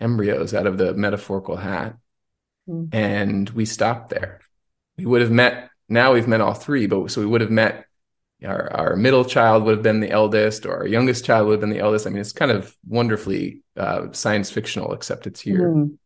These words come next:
Speaker 2: Mm.
Speaker 1: And, uh, and we wouldn't have met our eldest daughter if we had made that choice. And so there's a moment where our heads went, "Oh shit." <laughs> And our hearts went, "Oh yeah." And, uh, and so we said, "We've gotta give these three kids a,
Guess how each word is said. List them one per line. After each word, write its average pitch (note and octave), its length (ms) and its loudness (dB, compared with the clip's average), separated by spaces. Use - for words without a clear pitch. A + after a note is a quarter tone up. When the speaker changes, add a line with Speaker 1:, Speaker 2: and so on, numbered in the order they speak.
Speaker 2:
Mm. E3 160 -4
Speaker 1:
And, A2 380 4
uh, G#2 360 2
and A2 380 -2
we A#2 140 0
wouldn't D#3+ 420 2
have G2 180 -2
met F#2+ 300 -4
our G#2+ 140 -4
eldest - 380 -8
daughter - 460 -10
if A2+ 160 -10
we B2 100 0
had G#2+ 100 2
made G#2+ 320 2
that F#2+ 200 -6
choice. - 460 -6
And G#2+ 160 -6
so A2+ 180 2
there's G#2+ 240 4
a G#2+ 60 0
moment B2 420 2
where G#2 160 2
our G#2 100 2
heads G#2+ 300 0
went, G2 280 -6
"Oh G2 160 0
shit." - 500 -8
<laughs> - 360 0
And D3+ 160 8
our C3+ 100 8
hearts B2+ 260 6
went, A#2 300 0
"Oh F#2+ 80 -6
yeah." - 280 -8
And, G#2 440 2
uh, G#2 300 6
and G#2 160 0
so A2+ 140 2
we G#2+ 100 2
said, A2+ 180 -2
"We've G#2 100 -4
gotta C3 380 4
give B2 260 -2
these A2 220 -6
three A2 340 -4
kids - 300 -6
a, - 60 -10